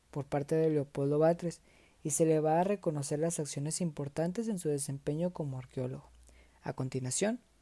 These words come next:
fundó la Inspección de Monumentos del ocho de octubre de mil ochocientos ochenta y cinco, misma que dirigió durante varios años. Promovió la ley sobre monumentos arqueológicos el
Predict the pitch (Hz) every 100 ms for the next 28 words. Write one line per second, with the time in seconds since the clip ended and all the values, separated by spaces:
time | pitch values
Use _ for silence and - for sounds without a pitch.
0 | _ _ _ _ _ _ _ _ - -
1 | 175 180 180 196 233 285 - 165 156 147
2 | - - 147 143 - 170 175 208 226 185
3 | 151 143 143 143 151 170 175 196 190 180
4 | - - 170 175 - 214 208 156 143 -
5 | 156 175 180 147 135 147 165 175 170 -
6 | 143 143 - 151 - 143 139 135 175 196
7 | 220 339 _ _ - - _ _ 175 180
8 | 196 214 202 165 143 139 156 160 175 147
9 | 143 139 139 156 - 131 139 - - _
10 | _ _ _ _ - 160 165 165 170 196
11 | 208 202 185 208 196 175 151 139 139 147
12 | 156 170 170 151 - 139 143 165 - 214
13 | - 262 - _ _ _ 160 160